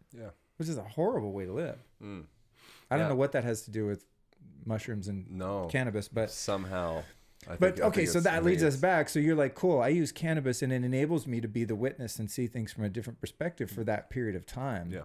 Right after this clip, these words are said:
Speaker 2: Like, for that, fuck, that's a great thing to be able to do.
Speaker 1: Yeah. Yeah, something I find, and we gotta wrap up here 'cause I got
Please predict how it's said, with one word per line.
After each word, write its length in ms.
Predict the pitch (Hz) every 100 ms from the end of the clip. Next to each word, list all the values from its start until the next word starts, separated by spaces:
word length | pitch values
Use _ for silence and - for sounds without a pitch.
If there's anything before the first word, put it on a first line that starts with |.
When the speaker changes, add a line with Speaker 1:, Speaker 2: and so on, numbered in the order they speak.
| -
Speaker 2:
Like, 240 | 113 104
for 200 | - 113
that, 560 | 101 160 139 92 - -
fuck, 340 | - 175 165
that's 180 | 127 127
a 60 | 123
great 400 | 107 113 110 -
thing 200 | 131 117
to 60 |
be 120 | 101
able 160 | 110 101
to 80 | 92
do. 400 | 107 170 - - 95
Speaker 1:
Yeah. 320 | 95 92 87 - - 113 104
Yeah, 120 | 101
something 280 | - 107 113
I 100 | 92
find, 440 | - 95 90 85 92
and 100 | 92
we 100 | 95
gotta 180 | 90
wrap 240 | 85 82 90
up 100 | 85
here 140 | 82
'cause 140 | 82 82
I 80 |
got 80 | 82